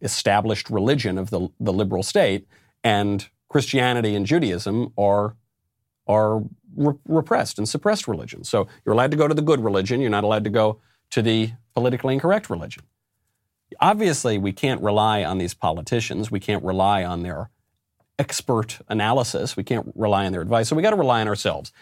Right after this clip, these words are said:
Now is a better time than ever to be prepared with long-term nutritional food options.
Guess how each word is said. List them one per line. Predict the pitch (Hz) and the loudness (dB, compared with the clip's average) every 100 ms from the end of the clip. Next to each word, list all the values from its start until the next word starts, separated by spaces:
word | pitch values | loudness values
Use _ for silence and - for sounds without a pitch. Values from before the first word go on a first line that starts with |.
| _ | _
Now | 151 214 | 2 4
is | 214 | 2
a | |
better | 175 185 | 2 2
time | 160 160 160 | 2 2 4
than | 160 | 4
ever | 175 196 - - _ _ _ | 4 2 -2 -10 _ _ _
to | - | -2
be | 123 | 0
prepared | 127 139 117 107 | 2 0 2 0
with | 107 | 0
long-term | 101 151 226 190 123 95 107 - _ _ | 2 4 2 2 2 0 -4 -8 _ _
nutritional | 147 143 110 - 113 | -2 0 -2 0 -2
food | 113 165 | 0 0
options. | 104 - - - | 0 -4 -12 -14